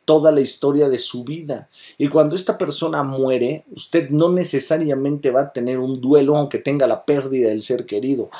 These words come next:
pero probablemente no tenga un duelo. Y no va a tener el duelo porque no tenía una relación de dependencia emocional.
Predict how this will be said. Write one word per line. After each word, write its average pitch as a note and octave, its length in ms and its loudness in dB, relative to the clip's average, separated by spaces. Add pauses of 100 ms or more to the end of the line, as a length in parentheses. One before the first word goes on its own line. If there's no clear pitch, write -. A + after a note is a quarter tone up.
(340)
pero D3 180 4
probablemente F3+ 680 0
no E3 160 -4
tenga E3 260 -2
un D#3+ 120 -2
duelo. D#3+ 460 0 (680)
Y D3 60 4
no F#3 160 6
va A#3 80 6
a A#3 100 -4
tener G3 340 4
el G3 180 2
duelo C#3+ 520 2
porque C#3+ 540 0
no F3 540 2
tenía E3+ 260 0
una E3+ 240 0
relación C#3 880 0
de D#3+ 140 -4
dependencia C#3 760 -2
emocional. C#3+ 1160 0